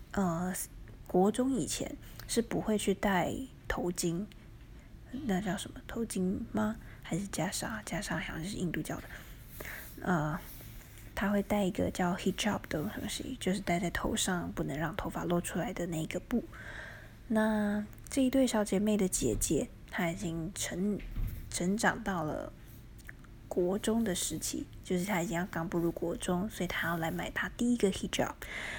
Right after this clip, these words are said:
而这本故事是从她妹妹的角度来看的。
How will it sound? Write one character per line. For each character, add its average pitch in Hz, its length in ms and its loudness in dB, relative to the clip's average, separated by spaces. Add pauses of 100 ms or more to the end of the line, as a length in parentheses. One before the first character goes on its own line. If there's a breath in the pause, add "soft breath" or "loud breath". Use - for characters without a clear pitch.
(280 loud breath)
而 214 200 8
这 277 160 8
本 226 140 8
故 214 160 6
事 202 160 2
是 202 120 2
从 175 200 0
她 185 180 6
妹 220 160 6
妹 190 160 4
的 - 80 -2
角 - 200 -2
度 170 200 2
来 147 160 -2
看 - 320 0
的。 - 160 -2